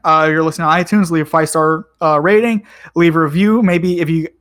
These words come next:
idiots actually start leaving reviews, they're funny, we might actually start reading them. You guys have been slacking on that. If you're on YouTube, leave a like, leave a comment, share the podcast with your friends, follow us on Instagram, follow us on Twitter, more importantly, in my opinion. I think we're funnier on Twitter lately.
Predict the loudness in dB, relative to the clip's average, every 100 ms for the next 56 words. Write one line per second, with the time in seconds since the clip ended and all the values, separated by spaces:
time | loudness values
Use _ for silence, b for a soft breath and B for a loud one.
0 | -4 0 0 0 -4 -4 -4 -2 0 0
1 | 0 -2 -2 2 2 2 0 0 0 0
2 | 0 2 0 0 -2 -2 -2 -4 -6 -4
3 | -4 -4 -4 -2 -2 0 -2 0 -2 -4
4 | -8 -8 -2 -2 -2 -2 0 0 0 -4
5 | -8 b b _ _ -10 -6 0 2 2
6 | 2 0 0 0 -2 -12 -2 0 2 2
7 | 2 0 0 0 0 2 2 2 -2 -4
8 | -2 0 0 0 2 2 0 -2 -2 -4
9 | -6 -4 -4 -2 -2 -4 -14 _ _ _
10 | -4 2 4 4 2 0 -2 -2 -2 0
11 | 0 -4 _ -4 2 4 4 4 2 4
12 | 4 4 4 2 0 0 0 0 0 2
13 | 2 0 -2 -2 -2 -4 -6 -8 -2 -2
14 | 0 -2 -2 -2 -4 -2 -4 -6 -6 -8